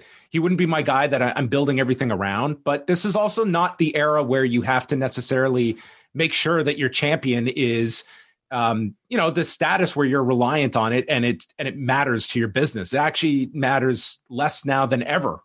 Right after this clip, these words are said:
uh, who you put the championship on. So it gives you leeway. It really, it really comes down to what is the most effective storytelling tool. And I think with Miz, all the positives you can have on him, I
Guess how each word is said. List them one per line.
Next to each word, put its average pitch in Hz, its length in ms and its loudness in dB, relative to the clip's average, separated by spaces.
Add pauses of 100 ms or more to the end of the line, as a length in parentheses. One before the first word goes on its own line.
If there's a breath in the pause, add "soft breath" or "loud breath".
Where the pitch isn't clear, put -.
uh, 107 240 -2
who 135 180 0
you 117 160 2
put - 340 -4 (280)
the - 40 -16
championship 120 600 -4
on. 85 320 -6
So 117 320 2
it 139 80 -2
gives 143 240 -4
you 131 340 0 (200 loud breath)
leeway. 120 640 -2
It 139 80 -6
really, 170 220 0
it 160 60 -2
really 160 200 2
comes 131 220 -4
down 131 240 2
to 120 140 0
what 123 260 0
is 123 380 0 (320 soft breath)
the 127 60 -10
most 123 420 -2
effective 139 400 -2
storytelling 101 640 0
tool. 101 320 -4
And 127 100 -2
I 135 80 2
think 139 240 -2
with 120 120 0
Miz, 143 400 -2 (600 loud breath)
all 185 120 0
the 220 80 0
positives 180 420 0
you 175 80 2
can 156 120 -2
have 143 280 0
on 175 120 4
him, 190 400 0
I 143 240 -2